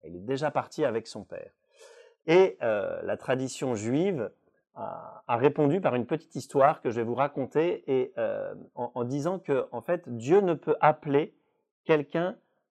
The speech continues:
qu'une personne qui aspire déjà à plus et qui n'est pas satisfait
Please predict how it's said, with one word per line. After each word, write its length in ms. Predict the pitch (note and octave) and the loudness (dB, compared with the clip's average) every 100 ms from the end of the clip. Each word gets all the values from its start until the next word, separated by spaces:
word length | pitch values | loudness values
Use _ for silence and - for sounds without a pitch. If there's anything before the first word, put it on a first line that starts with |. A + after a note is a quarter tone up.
| _ _ - | _ _ 2
qu'une 320 | A3+ F#3+ D#3+ | 4 4 2
personne 540 | G#3 F3+ - G3+ G#3 | 0 -4 0 0 0
qui 280 | - F3 D#3 - | -4 -8 -8 -2
aspire 560 | G#3 G#3+ - A3+ A#3 D#3 | -2 -2 -6 2 4 6
déjà 380 | F3 E3+ F#3 | 4 6 6
à 80 | D3 | 6
plus 480 | - A#2+ C#3 E3 - | 4 -4 -4 -4 -8
et 100 | C3+ | -8
qui 140 | - D3+ | 0 0
n'est 100 | C3+ | 2
pas 180 | E3 | -2
satisfait 880 | D#3+ - G3 F3 D3+ - - C3 C#3 | -4 -2 -2 0 -8 -8 -4 -4 -4